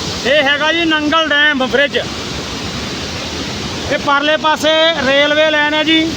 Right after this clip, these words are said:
ਉਸ ਤੋਂ ਅੰਦਰ ਨੰਗਲ ਡੈਮ ਹੈ। ਤੇ ਆ ਜਾਂਦਾ ਜੀ ਸਤਲੁਜ ਦਰਿਆ।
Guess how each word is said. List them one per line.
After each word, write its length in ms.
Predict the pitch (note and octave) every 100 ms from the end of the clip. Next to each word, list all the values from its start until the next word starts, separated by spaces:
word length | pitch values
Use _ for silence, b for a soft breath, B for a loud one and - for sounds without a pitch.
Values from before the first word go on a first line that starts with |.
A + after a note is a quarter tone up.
| - - - - -
ਉਸ 200 | B3 D4
ਤੋਂ 280 | A3+ D#4+ D#4
ਅੰਦਰ 460 | D4 D4 D#4 D#4+ D#4
ਨੰਗਲ 440 | C#4 C#4 D4+ D4+
ਡੈਮ 300 | C4 C4+ C#4+
ਹੈ। 240 | D#4 D#4+ D#4+ - - - - -
ਤੇ 140 | D#4 C#4+
ਆ 220 | D#4+ F4+
ਜਾਂਦਾ 360 | E4+ E4 D#4+ F4+
ਜੀ 80 |
ਸਤਲੁਜ 460 | D#4+ D4+ D4+ E4 E4+
ਦਰਿਆ। 500 | D4 D4 D4+ C#4+